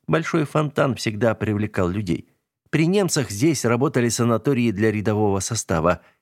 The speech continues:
Местечко было простецким, хотя и с собственным очарованием. Большой Фонтан был старше Одессы.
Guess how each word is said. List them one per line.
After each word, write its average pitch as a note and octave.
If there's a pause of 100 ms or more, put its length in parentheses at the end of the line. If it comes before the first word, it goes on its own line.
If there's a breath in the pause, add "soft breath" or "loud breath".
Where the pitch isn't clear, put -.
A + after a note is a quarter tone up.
(120)
Местечко -
было F#2+
простецким, C#3
хотя C3
и A#2
с -
собственным A2
очарованием. G#2+ (680)
Большой E3
Фонтан G2
был G2
старше F2
Одессы. -